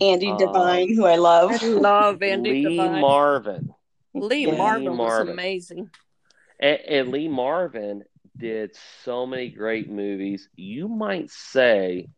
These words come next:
Speaker 2: this was the best Lee Marvin role because
Speaker 3: Mm-hmm.
Speaker 2: he's so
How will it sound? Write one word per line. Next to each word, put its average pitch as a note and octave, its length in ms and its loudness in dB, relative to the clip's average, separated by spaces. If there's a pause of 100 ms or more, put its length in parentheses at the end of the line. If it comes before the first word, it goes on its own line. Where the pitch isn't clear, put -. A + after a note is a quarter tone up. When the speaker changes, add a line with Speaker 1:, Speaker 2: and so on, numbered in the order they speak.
Speaker 2:
this A2 340 -4
was G#2+ 340 -2 (420)
the G#2+ 100 -2
best G#2 460 -2
Lee G2 180 -8
Marvin F2 640 -6 (380)
role F#2 480 -2
because G2+ 480 -4
Speaker 3:
Mm-hmm. G#2 100 -14
Speaker 2:
he's G#2+ 280 -10
so A#2 560 0